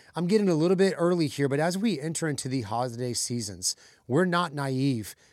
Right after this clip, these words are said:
to know that this can be a tough time for people. When you get into Thanksgiving and you get into Christmas and you've got family memories and you've got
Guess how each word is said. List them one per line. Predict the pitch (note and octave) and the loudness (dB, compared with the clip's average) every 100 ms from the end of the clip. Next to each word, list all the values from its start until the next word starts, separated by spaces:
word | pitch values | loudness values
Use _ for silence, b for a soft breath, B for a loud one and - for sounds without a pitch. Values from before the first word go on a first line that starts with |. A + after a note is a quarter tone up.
| b | b
to | B2+ | -2
know | B2 D3 D3 | 0 2 0
that | A#2 | -2
this | - C#3+ | -2 -2
can | - G#3 | 0 -2
be | G3+ | 0
a | F3 | -2
tough | - D3 | -4 -6
time | - C3 D3+ | -6 -10 -10
for | A#2+ | -10
people. | G#2+ G#2+ G#2+ G2 b b b | -10 -10 -10 -14 b b b
When | C3 | 0
you | C#3+ F3+ | 2 2
get | D#3 E3 | 4 2
into | D3+ C#3+ D3 | 0 -2 -2
Thanksgiving | - C#3+ B2+ - C#3 B2+ | -2 -2 -2 0 0 0
and | A#2+ | -2
you | D3 | 0
get | E3 | 0
into | D#3+ D#3 | 0 -4
Christmas | - D3+ - A#2+ G#2+ | -2 -2 -2 -6 -6
and | B2 B2+ | -2 -2
you've | D#3+ | 0
got | E3 C#3 | -2 -4
family | - D3 D3 D#3+ | -4 -2 0 0
memories | C3+ C#3 C3+ A#2+ G#2+ | 0 0 -2 -2 -4
and | B2 | -2
you've | C#3+ F3+ | 0 2
got | G3 F3 | 2 0